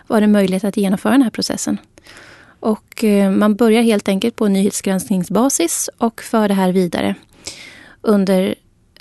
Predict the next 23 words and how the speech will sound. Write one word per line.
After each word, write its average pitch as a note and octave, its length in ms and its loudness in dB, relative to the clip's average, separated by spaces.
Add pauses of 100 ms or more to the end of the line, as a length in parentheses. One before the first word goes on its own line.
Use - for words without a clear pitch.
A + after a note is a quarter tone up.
(220)
ja, F3+ 200 -4
till - 140 -8
P G#3+ 200 0
R G3+ 100 2
V. A3 180 2 (840)
Eh, F#3+ 340 0 (280)
och - 240 -2
sedan G3+ 420 0
går F#3+ 180 -2
man, F#3 280 -2 (440)
väljer F#3+ 320 0
man F#3 160 0
om F#3 60 -2
man F#3 180 -4
vill F#3 100 -6
ta - 200 -4
det F#3+ 60 -2
här F#3+ 120 -4
till - 300 -6
den F#3 240 -4
nationella G3 540 -2
fasen. G#3 440 -6 (600)
Och - 380 -2